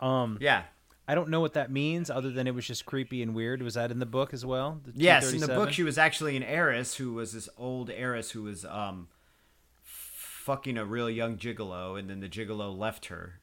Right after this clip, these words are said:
Speaker 2: and then she
Speaker 1: Right.
Speaker 2: got depressed and committed suicide by taking pills and slitting her wrists in a tub, and so they find her body.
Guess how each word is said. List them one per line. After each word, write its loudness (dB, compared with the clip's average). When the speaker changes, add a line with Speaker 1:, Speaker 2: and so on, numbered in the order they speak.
Speaker 2:
and -10
then -4
she -4
Speaker 1:
Right. -10
Speaker 2:
got -4
depressed -4
and -12
committed -10
suicide -4
by -6
taking -10
pills -6
and -10
slitting -8
her -8
wrists -8
in -10
a -14
tub, -10
and -16
so -12
they -6
find -8
her -10
body. -10